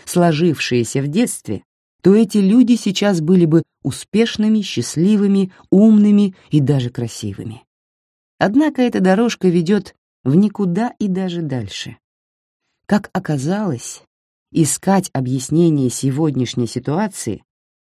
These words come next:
в обстоятельствах прошлого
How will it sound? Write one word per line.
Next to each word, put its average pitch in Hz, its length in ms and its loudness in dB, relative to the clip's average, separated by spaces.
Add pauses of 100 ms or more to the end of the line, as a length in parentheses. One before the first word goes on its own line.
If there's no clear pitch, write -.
(300)
в 151 140 4
обстоятельствах 151 1080 0
прошлого 139 680 -4